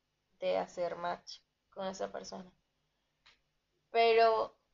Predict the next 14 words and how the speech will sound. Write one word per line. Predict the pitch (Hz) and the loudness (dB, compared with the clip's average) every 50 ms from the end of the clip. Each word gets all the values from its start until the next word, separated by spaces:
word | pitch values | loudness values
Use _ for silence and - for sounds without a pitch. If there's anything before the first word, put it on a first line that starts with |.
| _ _ - | _ _ -4
a | 226 233 240 | -2 0 2
mí | 247 240 | 2 0
me | 240 254 262 | 2 0 0
parecía | 262 294 294 294 285 269 269 269 247 240 240 240 | 2 2 4 4 4 4 4 2 2 2 2 2
que | - 294 285 | -2 -4 -4
si | - 285 269 262 | -4 -8 -12 -10
tenía | - 233 233 226 220 220 220 220 - | -6 -6 -6 -4 -4 -6 -8 -8 -6
que | - 269 | -6 -6
más | 269 247 220 220 220 | -4 -4 -4 -4 -4
de | 226 233 247 | -4 -4 0
noventa | 262 262 254 247 226 214 202 - 196 190 | 0 2 2 2 0 -4 -6 -6 -6 -6
y | 190 | -6
nueve | 185 185 185 185 185 190 202 208 | -6 -4 -4 -2 0 2 2 4
likes | 214 208 196 - - - _ | 4 4 2 2 0 -6 _